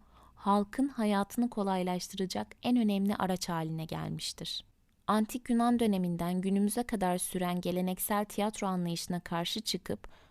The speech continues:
var olan adaletsiz sistemi yok etme isteğiyle yola çıkan Augusto Boal, özgün çalışmalarıyla diğer tiyatro insanlarından farklı bir konuma sahip olmuştur.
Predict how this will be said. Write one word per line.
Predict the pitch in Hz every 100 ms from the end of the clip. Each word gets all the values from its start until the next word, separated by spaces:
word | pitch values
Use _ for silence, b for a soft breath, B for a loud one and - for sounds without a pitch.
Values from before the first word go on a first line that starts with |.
| b
var | 190 214 254
olan | 233 196 202 -
adaletsiz | 185 190 190 190 - 233
sistemi | - 190 - 190 190
yok | 196 -
etme | 202 - 196
isteğiyle | 185 - 180 190 180
yola | 170 175 202
çıkan | - - 170 -
Augusto | 180 190 196 - 160
Boal, | 185 196 170 233 b b _
özgün | 196 202 208 254
çalışmalarıyla | - 226 208 214 208 202 214 202 185 190
diğer | 220 214
tiyatro | 202 - 208 208 202
insanlarından | 175 - 170 165 165 170 208 247
farklı | - 185 - 226
bir | 226
konuma | - 185 180 175
sahip | - 156 160 -
olmuştur. | 156 156 156 - - -